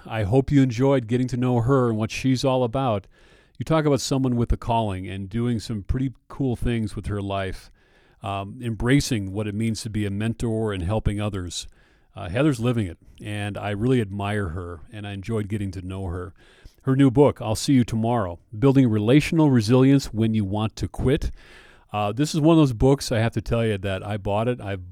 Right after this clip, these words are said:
I've purchased several copies for family and friends. It's that type of a book. And if you love the interview with Heather, uh, you may wanna check out that book, but also her podcast, Viral Jesus. It's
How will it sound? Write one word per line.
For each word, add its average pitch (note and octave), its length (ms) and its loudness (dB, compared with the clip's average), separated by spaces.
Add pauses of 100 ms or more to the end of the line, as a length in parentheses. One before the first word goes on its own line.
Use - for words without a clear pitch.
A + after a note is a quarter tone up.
(180)
I've F#2+ 240 -10
purchased - 440 -2
several A#2 300 -2
copies G2+ 420 -4
for F#2+ 180 -12
family G2+ 400 -6
and F2 120 -8
friends. F#2+ 500 -8 (640)
It's G#2 360 -4
that G#2+ 260 -4
type G#2+ 240 2
of F#2 80 -6
a F2+ 80 -6
book. F2 360 -8 (120)
And G2 400 -8
if F#2 100 -10
you G#2 80 -6
love A2+ 320 0
the C3 120 2
interview B2 340 2
with A2 140 0
Heather, A2+ 520 0
uh, G2+ 140 -12
you G#2+ 160 -8
may A2+ 100 -2
wanna B2 160 -2
check A#2+ 220 -6
out A2+ 180 -6
that A2 120 -8
book, A2+ 260 -4
but B2 100 -4
also C#3 440 0
her A#2+ 160 0
podcast, B2+ 640 -2
Viral A2+ 340 0
Jesus. G#2+ 540 -4 (180)
It's B2 380 -6